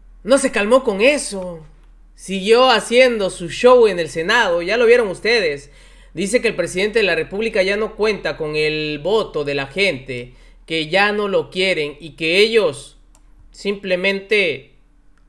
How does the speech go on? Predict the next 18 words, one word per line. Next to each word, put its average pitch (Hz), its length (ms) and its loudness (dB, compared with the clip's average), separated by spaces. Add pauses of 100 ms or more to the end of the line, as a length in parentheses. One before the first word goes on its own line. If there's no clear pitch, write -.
van 190 260 -2
a 208 80 0
resurgir 156 600 -2
en 190 120 -2
el 143 80 -4
veinticuatro 165 800 0
y 135 120 -4
se 135 140 -8
van 170 160 -2
a 185 60 0
llevar 156 260 -4
la 143 160 -4
presidencia. 160 840 -2 (420)
Eso 151 240 -14
fue 160 120 -14
lo 147 120 -14
que 104 120 -16
dijo. 196 380 -8